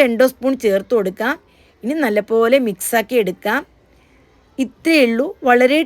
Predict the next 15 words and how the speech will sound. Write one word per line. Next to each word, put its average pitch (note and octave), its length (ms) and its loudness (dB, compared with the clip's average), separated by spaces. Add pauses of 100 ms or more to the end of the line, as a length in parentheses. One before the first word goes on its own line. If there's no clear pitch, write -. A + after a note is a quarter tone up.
(120)
ടേസ്റ്റി C4+ 560 0
ആയിട്ടുള്ളൊരു B3+ 420 2 (160)
ഐറ്റമാണിത്. A3+ 600 -2 (220)
മുഹബത്ത് G3 400 -6
കാ C4 80 4 (140)
സർബത്ത് A#3 320 -6
നിങ്ങൾ A3+ 160 -4 (100)
തീർച്ചയായിട്ടും A#3+ 540 -2
ഉണ്ടാക്കി G3+ 280 -4 (120)
നോക്കണം. A3+ 320 -4 (120)
പേര് G#3 320 0
പോലെ B3+ 240 0
തന്നെ G#3+ 240 -6 (600)
കണ്ടാൽ A#3+ 420 2
മുഹബത്ത് A#3+ 460 0